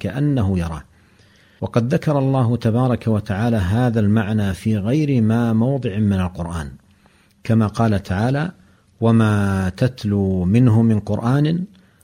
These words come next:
ولا تعملون من عمل إلا كنا عليكم شهودا إذ تفيضون فيه، وما يعزب عن ربك من مثقال ذرة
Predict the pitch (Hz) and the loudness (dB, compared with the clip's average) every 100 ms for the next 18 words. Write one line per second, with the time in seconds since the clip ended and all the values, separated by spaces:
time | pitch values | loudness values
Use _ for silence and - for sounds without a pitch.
0 | _ - 101 107 104 117 98 104 107 117 | _ -4 0 0 0 0 0 2 2 2
1 | 113 104 101 92 131 147 156 160 - _ | 2 2 0 0 0 0 0 -2 -6 _
2 | _ _ _ 143 160 151 139 135 165 139 | _ _ _ 2 4 4 0 2 4 6
3 | 117 104 90 95 110 143 127 123 107 - | 4 4 0 0 0 0 0 0 0 0
4 | 113 98 117 135 147 151 151 151 123 107 | -2 0 0 2 2 2 2 0 -2 -2
5 | - 110 113 104 104 101 87 - 78 - | -4 -2 0 2 2 2 0 -2 -6 -8
6 | _ _ _ _ _ 113 113 113 110 101 | _ _ _ _ _ 2 4 4 2 2
7 | 104 113 117 107 107 98 85 98 101 120 | 2 0 0 0 -2 -2 -4 -4 -2 -2
8 | 113 107 - 82 - - 104 101 92 - | -2 -2 -2 -6 -6 -2 2 2 0 -4
9 | 107 113 110 95 113 117 104 | -2 0 2 0 0 0 -2